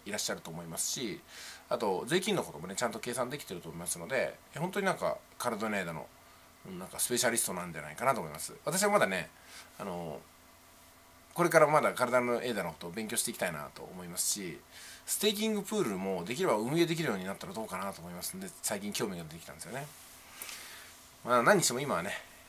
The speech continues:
えー、ナミさんを中心に送っていただいた情報をより多くの人に届けることによ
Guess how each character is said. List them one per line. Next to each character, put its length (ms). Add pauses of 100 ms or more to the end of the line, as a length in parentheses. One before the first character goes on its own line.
え 260
ー、 20
ナ 100
ミ 80
さ 120
ん 100
を 40
中 180
心 180
に 100
送 220
っ 20
て 120
い 60
た 100
だ 80
い 20
た 120
情 180
報 320
を 80
よ 120
り 100
多 160
く 100
の 60
人 180
に 60
届 240
け 60
る 80
こ 80
と 100
に 60
よ 60